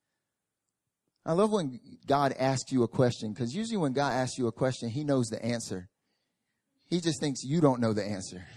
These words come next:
He says, "Wait, why are you angry? Why is your face fallen?"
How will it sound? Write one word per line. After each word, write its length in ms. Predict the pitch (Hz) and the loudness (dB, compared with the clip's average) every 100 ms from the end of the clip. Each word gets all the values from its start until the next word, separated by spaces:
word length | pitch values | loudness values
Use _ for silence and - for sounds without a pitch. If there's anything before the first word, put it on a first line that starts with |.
| - _ _ _ _ _ _ _ _ _ _ _ | -20 _ _ _ _ _ _ _ _ _ _ _
He 60 | - | -8
says, 180 | 202 214 | -2 2
"Wait, 140 | 208 | 4
why 220 | 180 220 | 4 2
are 80 | 285 | 2
you 180 | 285 240 | 0 2
angry? 560 | 233 254 160 107 92 - _ _ _ _ _ _ _ _ | 2 0 2 0 -2 -16 _ _ _ _ _ _ _ _
Why 220 | - 226 294 | -4 -2 -2
is 100 | 269 | -2
your 100 | 226 | 0
face 300 | 247 226 - | 2 0 2
fallen?" 380 | 180 143 104 | 4 4 2